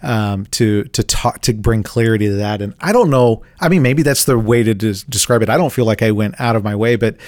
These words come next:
some of the things I was thinking is right now, um, this is a question that our church is wrestling with, women in, in leadership, and, and our elder board is wrestling through that. And we see, um, different denominations around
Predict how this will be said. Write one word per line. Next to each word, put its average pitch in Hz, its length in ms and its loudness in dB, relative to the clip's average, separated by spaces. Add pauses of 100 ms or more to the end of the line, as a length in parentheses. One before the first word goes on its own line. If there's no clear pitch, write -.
(160)
some - 180 0
of 233 60 4
the 170 80 2
things 123 220 -2
I 120 40 4
was 110 160 0
thinking 139 220 -2
is 98 100 -4 (200)
right 147 180 0
now, 120 380 2
um, 117 240 -2
this 117 240 0
is 117 100 -2
a 113 60 0
question 120 420 -2
that 104 100 -4
our 107 100 -2
church 113 280 -4
is 101 140 -4
wrestling 98 340 -4
with, 101 180 -4
women 101 280 -2
in, 95 320 -6
in 117 180 -6
leadership, 98 580 -6
and, 95 140 -6
and 110 260 -6
our 101 100 -6
elder 104 220 -6
board 101 200 -6
is 92 100 -8
wrestling 101 280 -6
through 104 160 -6
that. 101 220 -4
And 92 120 -8 (440)
we 127 80 2
see, 135 640 0 (360)
um, 107 520 2
different 123 400 -2
denominations 110 840 0
around 104 600 -4